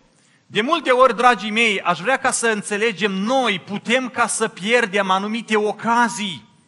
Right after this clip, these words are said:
de a sluji cuiva,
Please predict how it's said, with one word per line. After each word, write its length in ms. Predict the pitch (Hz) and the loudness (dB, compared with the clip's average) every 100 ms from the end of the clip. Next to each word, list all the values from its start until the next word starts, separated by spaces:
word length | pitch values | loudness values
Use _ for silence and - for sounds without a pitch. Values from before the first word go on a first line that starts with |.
| _ _ _ _ _ _ _ _ - | _ _ _ _ _ _ _ _ -20
de 240 | 123 185 | -6 2
a 120 | 220 | 2
sluji 680 | 190 - 202 214 123 160 262 | 2 -4 -8 -6 -4 -2 -2
cuiva, 880 | - 277 269 240 156 143 139 165 - | -4 -4 -2 0 2 4 4 0 -10